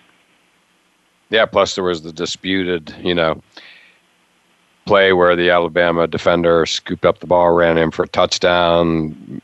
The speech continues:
looked like it could have been a face mask, wasn't called. So, y-, you know, just, uh, as always with an upset like that, a lot to that game, to say the least, a lot to analyze.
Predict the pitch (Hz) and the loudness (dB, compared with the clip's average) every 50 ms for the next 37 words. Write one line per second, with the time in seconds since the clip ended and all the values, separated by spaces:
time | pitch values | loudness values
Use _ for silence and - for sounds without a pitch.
0 | _ - 107 90 - - 92 90 - - - - 92 87 80 85 85 80 78 - | _ -4 -4 -4 0 0 0 0 -2 -4 -4 0 0 0 2 0 -2 -2 -2 0
1 | - 104 101 95 - - 98 95 95 95 92 87 - - 85 85 76 78 76 - | 2 2 2 2 2 0 0 0 0 0 0 -2 -2 -2 -2 -2 -2 -4 -8 -10
2 | - - 101 101 101 98 98 98 95 95 98 92 87 - - - 85 78 76 76 | -4 -2 2 2 4 4 4 6 4 4 4 2 -2 -8 -4 0 0 2 2 2
3 | 73 73 73 71 - _ _ _ - - - - _ _ _ _ _ _ _ - | 0 -2 -4 -6 -8 _ _ _ -20 -20 -20 -20 _ _ _ _ _ _ _ -6
4 | 82 80 82 85 90 82 80 78 73 73 73 71 - - 78 73 - - - - | -4 -4 -2 -2 -2 0 2 2 2 2 0 -2 -2 -2 -2 -2 -2 -4 -2 0
5 | 82 76 76 76 73 71 71 71 67 - 95 - - - _ _ _ _ _ _ | 2 4 4 4 4 4 2 2 0 -2 -4 -8 -10 -14 _ _ _ _ _ _
6 | _ _ _ _ _ _ _ _ _ _ _ _ _ _ _ _ _ _ _ 90 | _ _ _ _ _ _ _ _ _ _ _ _ _ _ _ _ _ _ _ 0
7 | 98 90 107 117 139 143 117 85 76 - 90 - - 90 98 110 - - - 95 | 2 4 4 4 4 4 4 2 0 -2 -6 -4 0 0 0 0 0 2 2 2
8 | 87 85 90 87 82 - 85 80 85 104 - - 85 82 82 90 98 - - - | 2 2 2 0 0 0 2 2 2 2 2 0 -2 0 2 2 2 0 0 2
9 | 131 113 107 110 110 110 98 90 101 113 123 113 82 69 - - - - - - | 2 4 4 4 4 2 2 2 2 2 2 0 0 -2 -6 -12 -14 -14 -12 -10
10 | - - 90 90 90 95 92 107 123 113 - - 76 80 85 87 87 - 101 92 | -4 0 0 2 2 4 4 4 2 2 0 -2 0 0 2 2 2 2 2 2
11 | 101 104 110 113 101 85 78 71 69 71 - - | 2 4 4 2 2 2 0 -2 -4 -6 -8 -10